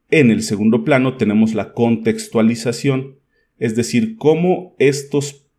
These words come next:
contenidos nacionales van a ser contextualizados para nuestra escuela,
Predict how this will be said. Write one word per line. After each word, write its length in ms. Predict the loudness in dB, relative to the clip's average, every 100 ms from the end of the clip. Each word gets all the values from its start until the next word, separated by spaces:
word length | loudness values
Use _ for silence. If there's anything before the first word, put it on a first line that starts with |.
| _
contenidos 760 | 0 2 2 2 2 2 0
nacionales 800 | -2 0 0 0 0 -2 -6 -16 -8
van 280 | -2 0
a 60 | 0
ser 260 | -4 -8 -4
contextualizados 1500 | -2 -2 -6 -10 -6 -4 -4 -4 0 0 0 -6 -10 _ _ _ _ _ _ _
para 460 | -2 2 0 -2 -2
nuestra 500 | 2 2 0 -4 -8
escuela, 640 | -8 -6 0 4 4 0